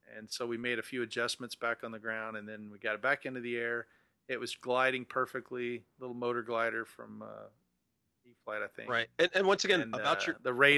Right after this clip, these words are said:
Speaker 2: about,
Speaker 1: I think it was
Speaker 2: right,
Speaker 1: a
Speaker 2: and
Speaker 1: Radon.
Speaker 2: about the E-flite type planes, the, the nice part about the hobby now is, like I said, I had to whittle something out of wood and then, you know, cover it, you know, with, with, uh, <laughs> cloth and, uh,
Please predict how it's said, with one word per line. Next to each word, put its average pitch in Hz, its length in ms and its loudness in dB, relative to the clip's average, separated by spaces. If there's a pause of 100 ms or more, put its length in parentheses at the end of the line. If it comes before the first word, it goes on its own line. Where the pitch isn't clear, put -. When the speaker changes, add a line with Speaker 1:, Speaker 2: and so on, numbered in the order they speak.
(120)
Speaker 2:
about, 104 160 0
Speaker 1:
I 104 80 -2
think 113 160 -4
it 113 40 -4
was 110 120 -4
Speaker 2:
right, 104 80 -4
Speaker 1:
a 101 100 -4
Speaker 2:
and 110 80 -4
Speaker 1:
Radon. 127 60 -4
Speaker 2:
about 170 280 0
the 117 220 -2
E-flite 107 460 -4
type 107 240 -4
planes, 120 560 0
the, 120 200 -12
the 123 80 0
nice 175 220 6
part 156 240 4
about 131 240 0
the 117 60 -8
hobby 120 340 0
now 104 380 -2 (540)
is, 123 300 4 (540)
like 127 160 2
I - 20 -2
said, - 160 2
I 156 120 6
had 170 120 6
to 151 60 2
whittle 139 200 2
something 131 340 -2
out 107 160 2
of 90 100 -6
wood 101 160 -2 (300)
and 110 120 -4
then, 101 240 0
you 123 60 -2
know, 98 120 0
cover 110 380 0
it, 101 60 -2 (120)
you 107 40 -4
know, 92 160 -4
with, - 600 -6
with, - 240 0
uh, - 260 4
<laughs> - 100 -16
cloth 143 520 6
and, 110 320 0
uh, 98 220 0